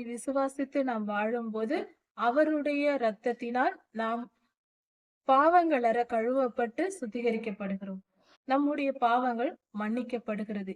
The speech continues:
இப்படிதான் பாவ மன்னிப்பு நமக்கு கிடைக்கிறது. இந்த பாவ மன்னிப்பு நமக்கு ஆண்டவர் கொடுக்கிறார், நித்திய ஜீவனில் நாம் கொண்டு போய் சேரத்தக்கதாக, நித்திய ஜீவனில் நாம் போய் சேரத்தக்கதாக.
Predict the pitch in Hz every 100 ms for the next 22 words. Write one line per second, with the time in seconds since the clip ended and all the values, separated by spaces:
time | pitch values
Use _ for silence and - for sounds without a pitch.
0 | - - 233 330 330 302 247 240 262 _
1 | _ _ 233 254 302 302 220 214 240 214
2 | 240 214 214 208 214 208 214 208 190 190
3 | _ _ _ _ _ _ _ 370 339 -
4 | 254 262 403 403 302 269 277 269 247 247
5 | - - _ - 254 262 262 240 254 285
6 | 269 269 247 262 262 220 226 320 _ _
7 | _ 285 285 294 302 269 285 277 339 339
8 | 254 247 - 247 254 247 262 254 247 240
9 | 240 220 196 208 202 196 202 - - _
10 | _ 302 311 302 330 294 277 254 311 311
11 | 254 233 254 262 - 240 254 240 220 214
12 | 202 196